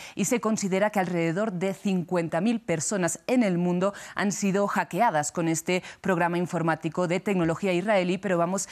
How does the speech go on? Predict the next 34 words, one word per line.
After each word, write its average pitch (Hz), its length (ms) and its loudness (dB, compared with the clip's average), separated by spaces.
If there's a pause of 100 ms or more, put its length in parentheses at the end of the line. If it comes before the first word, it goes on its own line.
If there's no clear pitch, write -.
(120)
a 196 140 -2
centrarnos 180 840 0
en 185 160 0
las 190 160 0
personalidades 180 920 0 (200)
del 180 160 2
mundo 180 320 2
del 175 160 0
periodismo 170 500 0
y 165 40 0
la 175 120 0
comunicación 175 640 -2 (220)
que 208 100 0
figuran 190 520 0
en 170 140 0
esta 170 280 0
lista 170 260 -2
y 170 80 -2
que 170 240 -2 (220)
fueron 180 360 2
espiadas, 160 640 0
pues, 165 320 0
eh, 156 300 2
con 160 240 0
esta 156 460 0
herramienta. 156 640 2 (260)
Es 196 220 0
una 220 160 4
lista 233 340 0
que 202 300 0
encabeza 190 680 0
en 208 100 0
términos 175 440 0
de 170 320 0